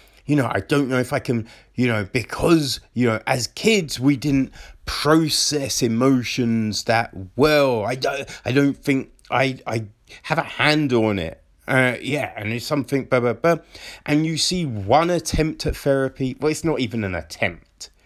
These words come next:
You know what I mean? It's just, like, in, um, straight away walking out. But that was it, which then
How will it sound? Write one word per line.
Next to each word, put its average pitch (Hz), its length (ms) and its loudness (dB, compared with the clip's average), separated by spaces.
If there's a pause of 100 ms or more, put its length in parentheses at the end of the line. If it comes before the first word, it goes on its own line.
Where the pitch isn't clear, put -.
(460)
You - 180 -2
know 151 100 8
what 156 100 2
I 160 60 0
mean? 160 180 0
It's 135 140 -2
just, 135 200 -2
like, 127 300 0
in, 135 380 0 (240)
um, 104 260 -8
straight - 320 0
away 110 220 0
walking 101 480 -6
out. 117 420 -2 (460)
But 110 300 0
that 147 300 0
was 123 340 -2 (420)
it, 139 400 0 (400)
which 160 360 4
then 185 640 2